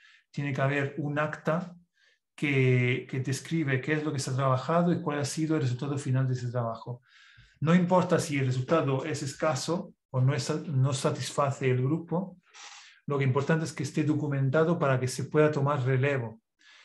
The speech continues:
Es decir, que ese relevo puede ser tomado por otro grupo que lo trabaje presencialmente, por ejemplo,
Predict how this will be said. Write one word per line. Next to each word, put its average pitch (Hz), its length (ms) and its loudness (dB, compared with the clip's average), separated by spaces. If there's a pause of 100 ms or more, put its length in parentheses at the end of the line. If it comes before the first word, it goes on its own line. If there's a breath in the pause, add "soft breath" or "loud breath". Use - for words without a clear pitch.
(160 loud breath)
Es 127 120 -4
decir, 131 240 -2
que 151 100 -2
ese 147 180 0
relevo 151 380 4
puede 143 220 -2
ser 147 160 -4
tomado 147 420 2
por 135 160 2
otro 151 220 2
grupo 156 340 0
que 127 80 -2
lo 127 100 2
trabaje 139 380 0
presencialmente, 139 760 -4
por 131 140 -2
ejemplo, 165 560 -2